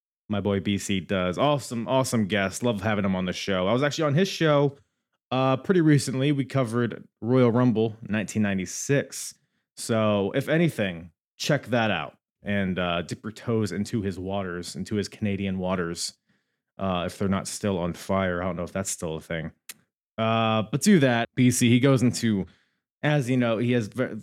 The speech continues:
lots of podcasts and sub-podcasts. He does a lot of retro reviews, eighties.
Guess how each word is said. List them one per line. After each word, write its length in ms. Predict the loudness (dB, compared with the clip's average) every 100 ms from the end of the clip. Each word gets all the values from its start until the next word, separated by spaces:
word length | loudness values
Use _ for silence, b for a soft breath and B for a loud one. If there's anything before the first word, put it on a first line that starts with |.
| -6
lots 180 | -4 -4
of 80 | -6
podcasts 600 | -4 -4 -2 0 0 0
and 100 | -4
sub-podcasts. 920 | -2 -2 -2 -2 -2 -2 -4 -2 -2
He 40 | -2
does 140 | 0
a 40 | 2
lot 180 | 2
of 80 | 2
retro 320 | 2 0 2
reviews, 560 | 2 2 2 2 0 0
eighties. 680 | 0 2 4 4 2 -2